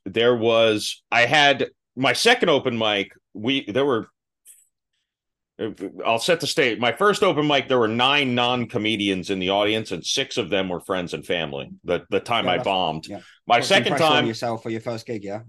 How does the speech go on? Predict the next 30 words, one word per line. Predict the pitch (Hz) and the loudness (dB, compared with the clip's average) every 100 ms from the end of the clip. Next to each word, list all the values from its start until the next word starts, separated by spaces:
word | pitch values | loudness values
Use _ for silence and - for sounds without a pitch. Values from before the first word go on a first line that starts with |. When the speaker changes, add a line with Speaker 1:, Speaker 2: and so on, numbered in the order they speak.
| 139 | -6
Speaker 2:
A | |
lot | 131 196 | -4 -2
Speaker 1:
Yeah. | |
Speaker 2:
of | - | -4
pressure | 117 - | -6 -8
bringing | 95 110 120 | -8 -6 -4
in | 120 | -6
your | 113 | -6
friends | 117 110 110 | -6 -8 -8
and | |
family. | 107 110 101 | -8 -6 0
Speaker 1:
Yeah, | 139 107 | 0 2
the | 131 | -2
worst. | 113 113 143 107 - - | -2 2 2 2 -2 0
And | 185 | 4
they're | 226 | 6
not | 247 220 | 8 6
comedy | - 240 202 160 | 4 4 4 2
club | 180 147 | 2 2
people, | - 214 165 107 | 2 0 0 -2
so | - 135 | 0 2
they | 170 | 2
didn't | 185 185 170 | 2 0 0
even | 156 143 | 0 -2
give | 131 160 | 0 0
me, | 147 139 | 0 0
like, | 131 - | 0 -2
the | - | -8
courtesy | - 202 185 - 127 | -4 -2 -2 -4 -2
laugh | 131 156 135 | 2 2 2